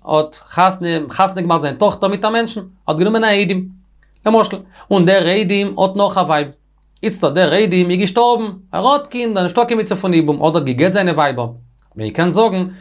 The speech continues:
אז דער שווער זיין, ער האט נישט חתונה מיט די ווייב, וואס זיין טאכטער, דאס איז פשוט, זיי ערווה, און נאך נישט מיט די צווייטע ווייב, וואס איז צרה אסור, ווען מען קען מיט צרה אסור, זיי איז אויף בפני עצמו.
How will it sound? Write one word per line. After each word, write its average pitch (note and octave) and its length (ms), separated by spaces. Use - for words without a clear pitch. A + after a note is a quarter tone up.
אז A2+ 300
דער F3 280
שווער G#3+ 380
זיין, F3+ 200
ער D#3+ 80
האט G3 280
נישט F#3 140
חתונה E3+ 560
מיט A#2+ 140
די A#2+ 80
ווייב, C3+ 280
וואס B2+ 100
זיין A#2 260
טאכטער, A#2+ 300
דאס A#2 120
איז G#2+ 120
פשוט, G#2+ 380
זיי A2 180
ערווה, A#2+ 240
און C#3 100
נאך E3+ 160
נישט F#3+ 140
מיט G3 80
די G#3 60
צווייטע C#4 360
ווייב, G3 280
וואס C#3+ 180
איז D#3+ 100
צרה B3 260
אסור, A#3 240
ווען A3 140
מען D3 80
קען F#3+ 160
מיט G#3 180
צרה G#3 200
אסור, A3+ 340
זיי D#3+ 100
איז F#3 140
אויף G#3+ 180
בפני G#3+ 120
עצמו. G#3 300